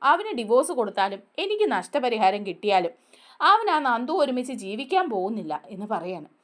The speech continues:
അപ്പോൾ കാമുകൻ പറയാം, "പിന്നെ നീ എന്ത് ചെയ്യാൻ പോവാ? എന്തായാലും അനിയും നന്ദുവും കൂടിയേ വിവാഹം കഴിക്കാൻ സാധ്യതയുള്ളൂ. നിനക്ക് ഡിവോഴ്സ് തന്നു കഴിഞ്ഞാൽ പിന്നെ അവൻ നന്ദുവിനെ വിവാഹം കഴിക്കും,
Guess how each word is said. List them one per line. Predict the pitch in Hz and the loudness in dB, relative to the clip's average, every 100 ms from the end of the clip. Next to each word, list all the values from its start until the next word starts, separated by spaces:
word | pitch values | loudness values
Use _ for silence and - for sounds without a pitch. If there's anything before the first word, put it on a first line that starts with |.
| _ _ _ | _ _ _
അപ്പോൾ | - 196 | -10 -8
കാമുകൻ | 220 180 165 240 247 | -4 -4 -2 0 0
പറയാം, | 247 202 | 2 0
"പിന്നെ | 214 180 214 | -2 -6 -4
നീ | 262 277 | -2 -2
എന്ത് | 233 269 | -4 -6
ചെയ്യാൻ | 311 277 262 | -4 -2 0
പോവാ? | 254 247 233 - | 2 2 2 -2
എന്തായാലും | 320 403 415 262 247 262 | -4 -2 4 4 4 0
അനിയും | 214 214 240 | -2 -4 -4
നന്ദുവും | 208 180 202 | -4 -6 -8
കൂടിയേ | 220 240 | -4 -4
വിവാഹം | 196 180 185 202 | -2 0 0 0
കഴിക്കാൻ | 208 202 214 | -4 -4 -6
സാധ്യതയുള്ളൂ. | 214 175 170 202 233 180 160 165 - - _ | -2 0 0 -2 -2 -4 -4 -10 -14 -20 _
നിനക്ക് | 190 185 185 254 | -10 -8 -6 -6
ഡിവോഴ്സ് | 220 190 226 254 | -8 -2 -2 -2
തന്നു | 277 240 240 | -2 0 0
കഴിഞ്ഞാൽ | 254 214 226 | -2 -2 -2
പിന്നെ | 226 214 226 - | -2 -2 -4 4
അവൻ | 294 427 359 | 4 4 4
നന്ദുവിനെ | 202 196 240 254 | 2 2 0 2
വിവാഹം | 220 208 233 220 | 4 4 4 2
കഴിക്കും, | 190 180 | 0 -2